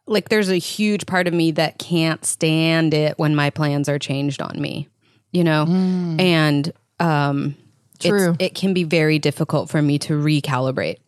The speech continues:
Speaker 1: for that. Um, depending on the scenario, if it's just, if I'm not in charge, I can go with the flow, no problem. But if I've spent time planning and organizing, and even if it's just anticipating the flow of the day, um, especially when there's,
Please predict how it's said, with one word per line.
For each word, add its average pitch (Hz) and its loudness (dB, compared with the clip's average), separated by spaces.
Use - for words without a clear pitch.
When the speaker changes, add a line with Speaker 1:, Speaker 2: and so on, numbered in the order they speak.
Speaker 1:
for 135 -2
that. - -8
Um, 180 2
depending 226 0
on 202 0
the 196 0
scenario, 143 0
if 190 -2
it's 220 -2
just, - -4
if - -6
I'm 180 2
not 185 -2
in 170 -4
charge, 175 -2
I 139 -2
can 196 -2
go 165 2
with 147 -2
the 160 -6
flow, 160 0
no 156 2
problem. 165 -2
But 151 0
if 156 -2
I've 190 0
spent - -6
time 160 0
planning 165 2
and 147 -2
organizing, 151 0
and 143 -2
even 254 2
if 226 -2
it's 190 -2
just 175 -4
anticipating 160 0
the 156 0
flow 151 2
of 143 -2
the 147 0
day, 147 2
um, 147 0
especially 151 -2
when 156 2
there's, 143 -2